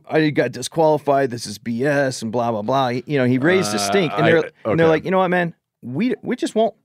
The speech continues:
Speaker 1: we won't do the tournament for you." We're like,
Speaker 2: Got it, got
Speaker 1: "What?"
Speaker 2: it. Just like, 'cause it was a, it was, as you laid out earlier, it's a passion pursuit for the director.
Speaker 1: Right.
Speaker 2: It's not a giant money maker, and they're like, "This isn't even fun. Screw it."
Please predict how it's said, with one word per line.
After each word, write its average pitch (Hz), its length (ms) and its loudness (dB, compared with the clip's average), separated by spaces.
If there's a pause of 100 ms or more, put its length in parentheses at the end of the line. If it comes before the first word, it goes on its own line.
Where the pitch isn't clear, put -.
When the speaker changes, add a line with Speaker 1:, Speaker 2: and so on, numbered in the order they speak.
(120)
Speaker 1:
we 185 140 -2
won't 247 220 0
do 247 120 0
the 311 120 -4
tournament 101 360 -6
for 85 180 -6
you." - 140 -10 (840)
We're 131 100 -2
like, 147 100 2
Speaker 2:
Got 95 220 2
it, - 140 -12
got 90 220 2
Speaker 1:
"What?" - 80 -12
Speaker 2:
it. 107 40 -6
Just 120 180 -2
like, 127 140 4
'cause 127 180 0
it 147 60 4
was 131 120 2
a, 139 100 2 (260)
it 151 80 4
was, 131 180 4
as 143 240 4
you 143 60 2
laid 139 220 4
out 120 180 4
earlier, 104 540 0 (800)
it's 117 220 -2
a 101 560 0
passion 123 460 0
pursuit 104 480 -4
for 110 100 -6
the 98 100 -6
director. 98 520 -4 (460)
Speaker 1:
Right. 90 260 -2
Speaker 2:
It's 110 120 -8
not 120 200 2
a - 20 -4
giant 113 340 0
money 107 260 -2
maker, 104 400 -2
and 113 140 -2
they're 120 100 2
like, 113 160 2
"This 123 160 0
isn't 120 200 -2
even 110 180 0
fun. 107 400 -2
Screw 98 240 -8
it." 80 140 -10